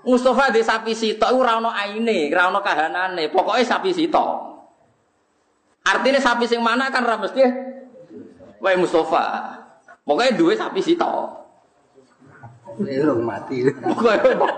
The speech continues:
Speaker 1: pokoknya asal rong mati ya. Paham sih kalau maksud?
Speaker 2: Iya.
Speaker 1: Kan gak ainnya. Nah, kecuali ngene, Mustafa pas minggat,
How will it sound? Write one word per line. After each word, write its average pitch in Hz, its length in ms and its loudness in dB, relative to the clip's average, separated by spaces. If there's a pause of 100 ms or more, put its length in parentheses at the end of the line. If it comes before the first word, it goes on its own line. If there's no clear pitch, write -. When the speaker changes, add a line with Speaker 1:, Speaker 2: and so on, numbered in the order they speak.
(200)
Speaker 1:
pokoknya 147 420 0
asal 170 220 2
rong 147 140 0
mati 143 280 -2
ya. 110 240 2 (1120)
Paham 196 260 2
sih 156 80 0
kalau 143 140 2
maksud? 123 260 -2 (140)
Speaker 2:
Iya. 107 180 -10 (140)
Speaker 1:
Kan 240 240 2
gak 202 160 2
ainnya. 180 540 0 (680)
Nah, 143 160 4
kecuali 214 420 2
ngene, 247 460 0
Mustafa 220 800 -2
pas 196 160 2
minggat, 147 400 2